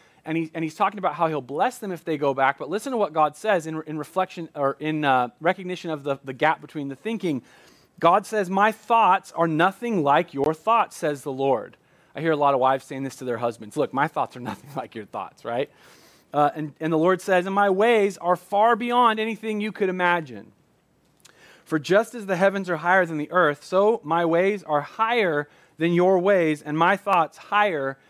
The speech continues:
than your thoughts. Now, this is God in a nice way saying, "Y'all dumb. You don't, you don't get it.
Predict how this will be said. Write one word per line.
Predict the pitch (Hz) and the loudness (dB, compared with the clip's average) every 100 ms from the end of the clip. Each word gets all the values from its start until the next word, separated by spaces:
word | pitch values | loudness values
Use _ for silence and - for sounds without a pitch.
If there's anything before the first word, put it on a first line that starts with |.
| _ - | _ -4
than | 151 147 | -2 2
your | 151 147 | 2 2
thoughts. | - 170 113 - - | 2 0 0 -4 -8
Now, | 151 | -4
this | 175 190 | -4 -6
is | 175 123 | -10 -4
God | 185 170 143 147 | 2 4 2 0
in | 151 | -6
a | 151 | -4
nice | 165 208 202 | 0 -2 -2
way | 156 139 | -4 -4
saying, | - 151 143 131 - | -2 -2 0 -2 -4
"Y'all | 160 180 | 2 2
dumb. | 143 175 139 104 _ _ _ _ _ _ _ _ _ _ _ _ _ _ _ _ _ 147 - | 4 2 2 -4 _ _ _ _ _ _ _ _ _ _ _ _ _ _ _ _ _ -20 -16
You | 139 156 | -6 -2
don't, | 180 | -2
you | 185 | 0
don't | 190 160 | 0 4
get | 190 160 | 2 2
it. | 92 | -2